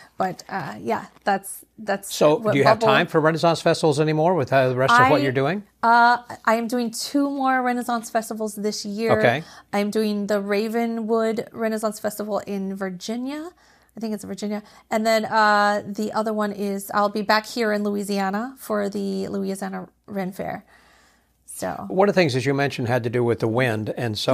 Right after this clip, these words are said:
Speaker 1: Yeah.
Speaker 2: I'm sure that you have to deal with that when you're on stage with making sure that you're not kind of, uh, underneath where there's a vent coming and blowing on you and all that kind of thing. But when you're outdoors and you can't control that kind of environment,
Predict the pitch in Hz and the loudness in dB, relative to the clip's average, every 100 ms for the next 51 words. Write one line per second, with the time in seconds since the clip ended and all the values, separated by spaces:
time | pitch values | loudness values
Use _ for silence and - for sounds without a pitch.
0 | 123 143 131 123 - 202 160 139 123 127 | 4 4 0 0 2 2 2 -2 -2 0
1 | 131 131 120 135 123 - 131 - 127 123 | 2 0 2 4 4 2 0 0 -4 -2
2 | 123 120 113 104 156 143 135 127 123 113 | 0 0 0 0 2 4 2 0 -2 -2
3 | - - - 160 139 - 139 131 120 120 | -10 -14 0 0 2 2 4 4 2 2
4 | 123 123 - - 135 127 113 165 151 147 | 4 4 2 0 2 2 2 2 2 2
5 | 135 123 127 117 131 123 113 104 113 104 | 0 0 0 2 2 4 4 2 0 2
6 | 123 123 - 131 117 113 107 110 117 113 | 2 0 -2 -2 0 -2 -2 0 2 2
7 | 113 110 117 117 113 113 113 117 120 107 | -2 -2 -2 -2 0 2 0 0 -2 0
8 | 123 113 123 123 120 117 214 240 120 123 | -2 0 0 0 0 2 2 2 2 -4
9 | 131 127 120 107 180 214 123 - 127 113 | -2 -4 -4 0 2 4 0 0 -2 -2
10 | 113 120 156 117 | 0 2 2 -2